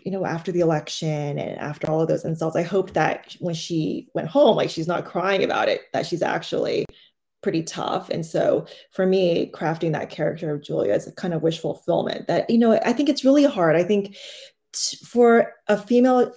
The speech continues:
executive, for some, a female to rise to the executive level, I think at a tech company, you have to exhibit or possess certain unsavory traits that you then can never display publicly because it would just wouldn't be acceptable, especially in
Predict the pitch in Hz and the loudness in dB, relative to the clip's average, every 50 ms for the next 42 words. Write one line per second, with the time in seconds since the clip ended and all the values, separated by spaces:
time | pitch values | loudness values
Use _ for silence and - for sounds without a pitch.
0 | _ _ 202 180 - - 170 160 160 - - - 107 - - 156 - _ - 185 | _ _ -8 -6 -4 -4 -4 -4 -4 -6 -4 -4 -2 -2 -4 -6 -10 _ -10 -8
1 | 180 214 - - 202 190 - 220 214 220 214 208 - 208 180 147 156 151 156 160 | -8 -8 -8 -8 -10 -4 0 2 2 2 2 0 -2 -4 -4 -4 -2 0 0 0
2 | 160 160 - 151 160 151 143 - - - 175 165 175 165 165 170 165 160 170 170 | 0 0 -2 -4 -4 -4 -4 -6 -6 -4 -2 -2 -2 -2 0 -2 -2 -2 0 0
3 | 170 - - 156 147 - 160 147 - - - - - - - - - - - 160 | 0 -2 -2 -6 -8 -8 -10 -10 -8 -8 -8 -8 -8 -10 -12 -16 -16 -14 -8 -6
4 | 180 180 190 185 180 165 185 202 190 247 262 262 - 254 233 220 196 - 175 156 | -4 -2 0 0 0 0 -2 -2 -2 -2 -4 -2 2 4 4 4 4 4 0 -4
5 | 139 139 156 160 160 170 165 - - - 85 - - _ _ _ _ _ _ _ | -2 2 2 4 6 6 4 4 4 0 -2 -4 -6 _ _ _ _ _ _ _
6 | _ - 233 185 160 175 156 190 185 - - - 175 - - 175 175 175 170 170 | _ 0 0 2 4 2 2 2 0 -2 -2 0 0 0 0 -2 -2 -4 -4 -4
7 | 165 - 160 170 170 165 156 151 - - - - - 160 160 214 269 - - - | -2 0 0 0 0 0 -2 -4 -4 -8 -12 -8 -4 -2 -2 -2 -2 -4 -8 -12
8 | - _ _ _ _ _ _ - 160 185 170 - 185 185 170 160 165 185 196 196 | -14 _ _ _ _ _ _ 0 2 2 4 4 4 2 2 4 6 6 6 6
9 | 196 202 220 185 180 175 180 180 170 180 180 170 165 - - - - - - - | 6 4 4 4 6 6 6 6 6 6 4 4 0 -2 -4 -2 -2 -2 -4 -6
10 | 170 - - - 160 - - - - - - - _ _ - - - - 180 - | -6 -4 -4 -4 -6 -6 -8 -8 -8 -8 -10 -12 _ _ -18 -16 -12 -8 -4 -4
11 | - - - - - - - - - 175 175 175 170 - 185 190 190 190 180 175 | -4 -4 -6 -10 -8 -8 -8 -6 -6 -6 -6 -6 -4 -2 0 0 2 2 4 2
12 | 160 160 160 - - - - - - - - - 113 160 - - - - 160 - | 2 2 2 -2 -6 -4 -4 -6 -4 -2 -2 -2 -2 -2 -2 -2 -2 -2 -2 -4
13 | - - - - - - 95 - - - 175 165 | -4 -4 -4 -4 -4 -6 -6 -6 -6 -8 -10 -12